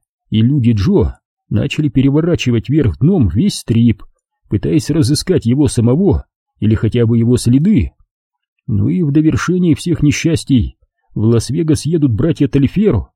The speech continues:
в сопровождении целой армии профессиональных убийц. Лас-Вегас вполне мог бы обойтись и без войны с Боланом.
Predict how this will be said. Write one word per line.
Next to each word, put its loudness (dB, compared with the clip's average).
в -20
сопровождении 0
целой 2
армии 2
профессиональных 0
убийц. 0
Лас-Вегас 0
вполне -2
мог -2
бы 0
обойтись -2
и -2
без 0
войны 2
с -2
Боланом. 0